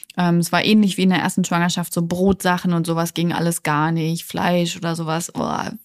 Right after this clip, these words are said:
esse ich sowieso wenig, ging auch alles gar nicht. Fisch ging relativ gut. Und an dieser Stelle muss ich euch was erzählen. Keine Werbung,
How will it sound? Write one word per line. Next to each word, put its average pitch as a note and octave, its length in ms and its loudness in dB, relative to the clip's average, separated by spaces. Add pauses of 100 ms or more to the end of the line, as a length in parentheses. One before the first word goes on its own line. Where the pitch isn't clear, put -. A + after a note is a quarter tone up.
(760)
esse F#3 180 2
ich F3+ 80 0
sowieso F#3 460 2
wenig, F#3 380 4
ging F#3 180 0
auch F3 200 0
alles - 280 -2
gar E3 260 2
nicht. E3+ 300 -2 (640)
Fisch - 580 0
ging B3 520 4
relativ G#3 960 0 (180)
gut. B3+ 600 0
Und G#3 120 2
an F3+ 180 2
dieser C#4 300 4
Stelle A3 460 2 (140)
muss G3+ 420 4
ich A3 100 -2
euch F#3 120 2
was F3+ 120 2
erzählen. F3+ 640 0 (200)
Keine G#3 360 2
Werbung, F#3+ 500 2